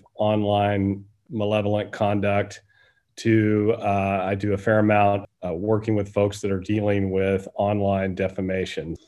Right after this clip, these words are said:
And unfortunately, the concept that somebody can launch a campaign to hurt your business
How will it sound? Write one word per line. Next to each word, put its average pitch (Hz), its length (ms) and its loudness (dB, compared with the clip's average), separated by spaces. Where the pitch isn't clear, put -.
And 117 480 6
unfortunately, 113 1300 4
the 101 360 0
concept 117 680 2
that 101 400 0
somebody 117 560 4
can 98 880 0
launch 107 640 2
a 101 220 0
campaign 104 1160 -2
to 101 400 -4
hurt 123 420 0
your 117 120 0
business 101 760 -2